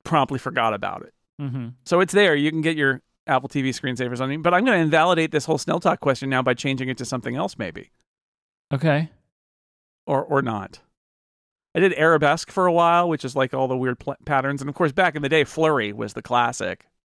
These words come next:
Speaker 1: But really, it doesn't, it doesn't matter. I, I don't see it very often.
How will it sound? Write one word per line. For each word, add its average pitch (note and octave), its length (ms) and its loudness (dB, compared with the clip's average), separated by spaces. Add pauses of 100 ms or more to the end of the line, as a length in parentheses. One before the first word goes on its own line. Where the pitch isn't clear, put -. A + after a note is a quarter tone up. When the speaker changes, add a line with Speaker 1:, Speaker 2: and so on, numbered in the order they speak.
(120)
Speaker 1:
But F#3+ 180 -2
really, F#3 300 4
it C#3+ 80 0
doesn't, C#3+ 340 0 (680)
it C#3+ 100 -4
doesn't A#2+ 360 0 (160)
matter. G#2+ 380 0
I, G#2 180 -2
I B2 120 0
don't B2 240 0
see C3+ 220 -2
it C3 80 -2
very B2+ 220 0
often. A#2+ 420 -2